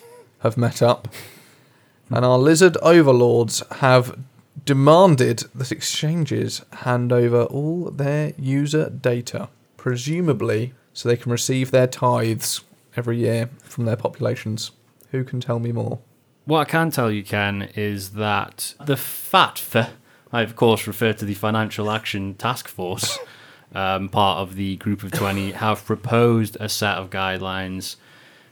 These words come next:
Speaker 2: specifically aimed at crypto exchanges, and they're attempting to, well, ostensibly, so they claim they're attempting to combat money laundering and mixing of crypto funds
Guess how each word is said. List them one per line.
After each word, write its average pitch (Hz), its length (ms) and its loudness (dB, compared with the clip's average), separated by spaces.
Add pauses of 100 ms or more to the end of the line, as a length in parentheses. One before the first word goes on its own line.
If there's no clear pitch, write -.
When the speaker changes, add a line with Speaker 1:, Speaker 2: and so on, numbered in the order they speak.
(140)
Speaker 2:
specifically 110 600 0
aimed 98 400 0 (160)
at 101 340 -4
crypto 127 400 -2
exchanges, 123 1000 -4 (140)
and 98 160 -6
they're 101 120 -2
attempting 101 640 -6
to, 98 840 -4 (220)
well, 95 440 0
ostensibly, 98 840 0
so 107 200 0
they 101 80 0
claim 98 300 -2
they're 95 120 -4
attempting 95 440 -6
to 95 80 -12
combat 92 600 -4 (380)
money 104 280 0
laundering 98 840 -2 (1200)
and 110 260 0
mixing 92 640 -6 (560)
of 98 160 -12
crypto 95 420 -6
funds 90 580 -10